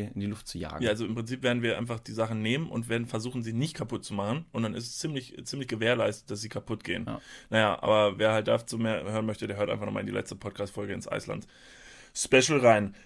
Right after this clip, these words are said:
Speaker 2: Nun ja, jetzt aber wieder zurück äh, zum Alltag, zur echten Welt. Mann, wir sind wieder im, im düsteren, dunklen Deutschland angekommen. Da
Speaker 1: Mhm.
Speaker 2: muss man den Leuten jetzt mal wieder, äh, mal wieder zeigen, wie sie,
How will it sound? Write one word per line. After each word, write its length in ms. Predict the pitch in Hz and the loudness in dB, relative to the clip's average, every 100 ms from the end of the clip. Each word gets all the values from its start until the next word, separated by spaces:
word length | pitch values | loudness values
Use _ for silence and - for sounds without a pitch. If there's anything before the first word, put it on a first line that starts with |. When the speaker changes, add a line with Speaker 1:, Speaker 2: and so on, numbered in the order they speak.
| - | 2
Speaker 2:
Nun 180 | 190 190 | 6 10
ja, 300 | 131 101 - - | 10 8 4 6
jetzt 240 | 170 190 | 6 8
aber 180 | 214 196 | 4 6
wieder 180 | 185 160 | 6 6
zurück 500 | - 139 202 - - - - | 2 6 4 4 -10 -14 6
äh, 240 | 139 139 | 10 10
zum 160 | 135 - | 8 8
Alltag, 520 | 127 160 131 110 - _ | 8 10 8 6 2 _
zur 160 | - 139 | 0 0
echten 320 | 160 131 120 | 0 -2 4
Welt. 400 | 127 127 120 - | 6 6 4 0
Mann, 220 | 117 139 127 | 2 2 4
wir 80 | 117 | 2
sind 160 | 120 | 4
wieder 300 | 135 135 - | 6 6 6
im, 140 | 120 117 | 0 -2
im 180 | 120 | -2
düsteren, 560 | 127 165 151 127 120 113 | -2 -4 -2 0 0 0
dunklen 380 | 135 147 120 107 | 0 0 -2 4
Deutschland 440 | 113 143 - 117 | 4 4 2 0
angekommen. 540 | 95 107 98 107 123 113 | 0 -2 2 4 4 4
Da 100 | 107 | 4
Speaker 1:
Mhm. 60 | |
Speaker 2:
muss 140 | 104 117 | 4 2
man 100 | 117 | 2
den 120 | 110 | 4
Leuten 260 | 117 127 | 4 4
jetzt 160 | 113 110 | 0 0
mal 180 | 107 107 | 0 2
wieder, 380 | 113 107 104 - | 6 6 6 2
äh, 260 | 101 92 - | -2 -2 -4
mal 320 | 87 101 104 | -6 -4 -2
wieder 200 | 107 101 | -2 -2
zeigen, 500 | 113 117 117 110 110 | 0 0 0 -2 -4
wie 80 | 110 | -6
sie, 260 | 110 110 | -2 -4